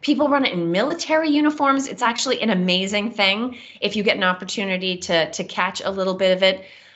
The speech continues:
Uh, good for all those people that are crazy enough to do the training and get out there and, and run the twenty-six point two, but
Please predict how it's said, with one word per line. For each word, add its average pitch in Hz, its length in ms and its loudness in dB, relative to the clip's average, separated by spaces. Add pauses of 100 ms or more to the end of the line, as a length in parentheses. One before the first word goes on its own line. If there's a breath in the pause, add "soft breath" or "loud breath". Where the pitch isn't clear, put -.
Uh, 160 160 -2
good 233 360 2
for 330 220 -2
all 240 240 4
those 233 220 0
people 233 360 -4
that 220 100 -2
are 190 80 0
crazy 202 420 -4
enough 185 240 -2
to 180 120 -4
do 185 220 -2
the 196 100 -6
training 196 460 -2
and 147 340 -4
get 185 160 4
out 185 240 0
there 180 280 0
and, 151 280 -8
and 160 320 -8 (280)
run 180 240 -2
the 175 60 -4
twenty-six 175 540 -6
point 170 260 0
two, 165 280 4
but 160 200 2